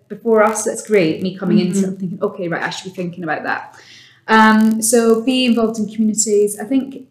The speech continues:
Speaker 1: for me personally, being very career driven,
Speaker 2: Mm.
Speaker 1: but also wanting a family, and
Speaker 2: Yeah.
Speaker 1: you can have both.
Speaker 2: Yeah.
Speaker 1: I'm, I de-, you can definitely have both, and even in the difficult, most difficult of circumstances, you can make it work. Yes, okay, you might have to throw money at the problem, which is full-time childcare,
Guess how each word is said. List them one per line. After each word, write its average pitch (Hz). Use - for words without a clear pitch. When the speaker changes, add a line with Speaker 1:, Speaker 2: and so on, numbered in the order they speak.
Speaker 1:
for 226
me 226
personally, 202
being 214
very 190
career 185
driven, 170
Speaker 2:
Mm. 214
Speaker 1:
but 220
also 202
wanting 214
a -
family, 185
and 208
Speaker 2:
Yeah. -
Speaker 1:
you 208
can 247
have 226
both. 226
Speaker 2:
Yeah. 208
Speaker 1:
I'm, 208
I 220
de-, 226
you 226
can 233
definitely 226
have 202
both, 208
and 214
even 226
in 208
the 208
difficult, 214
most 220
difficult 233
of -
circumstances, 196
you 196
can 196
make 190
it 175
work. 180
Yes, 233
okay, 247
you 220
might 202
have 202
to -
throw 202
money 180
at 156
the -
problem, 180
which 160
is -
full-time 165
childcare, 170